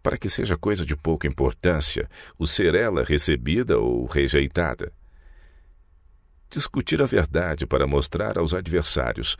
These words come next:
a habilidade dos combatentes é sempre lamentável método, pois tal coisa bem pouco realiza quanto à divulgação da verdade.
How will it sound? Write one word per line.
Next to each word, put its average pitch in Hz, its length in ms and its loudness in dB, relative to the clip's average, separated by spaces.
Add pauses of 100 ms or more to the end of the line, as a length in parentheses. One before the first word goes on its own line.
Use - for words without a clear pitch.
(240)
a 65 160 0
habilidade 69 640 0
dos 64 180 -2
combatentes 60 800 -4 (320)
é 78 120 0
sempre 104 580 0
lamentável 80 840 0
método, 76 720 -2 (380)
pois 101 160 2
tal 127 180 0
coisa 135 380 2
bem 135 180 -2
pouco 143 380 2
realiza 78 560 2
quanto 73 340 0
à 64 140 4
divulgação 92 840 0
da 80 100 2
verdade. 58 640 -4